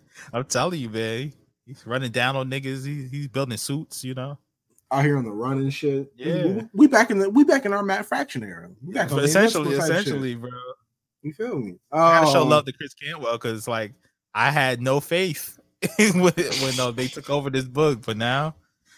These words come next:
Speaker 1: hey, man, they were right.
Speaker 2: Hey, man, anything's better than Dan Slott.
Speaker 1: Yeah.
Speaker 2: Um, you wanna talk about the Disney visual effect workers?
Speaker 1: Yo, shout out to them niggas. Yo,
Speaker 2: Yo,
Speaker 1: smart.
Speaker 2: so the Disney, yo,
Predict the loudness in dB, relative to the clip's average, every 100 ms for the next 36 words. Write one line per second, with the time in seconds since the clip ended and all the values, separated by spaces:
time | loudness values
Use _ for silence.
0 | _ -8 -6 -4 -6 -6 -6 -4 -2 -4
1 | -6 _ _ _ -2 0 -2 -2 -4 0
2 | 0 0 -2 -4 -8 -8 -10 -12 -12 -12
3 | _ _ _ 2 6 8 8 8 6 4
4 | 0 -4 -8 _ _ _ _ _ 0 2
5 | 2 0 -2 0 -2 -2 0 2 2 2
6 | 2 0 -2 -4 -6 -6 -10 -14 -20 _
7 | _ _ -8 -2 0 0 -2 0 2 2
8 | 0 0 -2 -4 -4 0 2 2 -2 -10
9 | _ 2 6 8 8 6 0 -4 -12 _
10 | _ -12 0 4 6 6 4 -2 -8 -2
11 | 0 2 2 2 2 0 2 2 2 -2